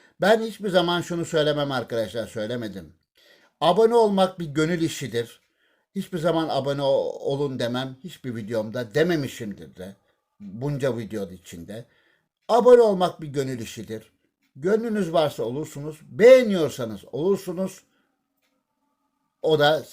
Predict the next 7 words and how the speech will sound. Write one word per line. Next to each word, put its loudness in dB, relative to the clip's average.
e, -4
artık -4
sizin -4
takdirinizdir -4
diyorum -12
değerli -14
arkadaşlar. -8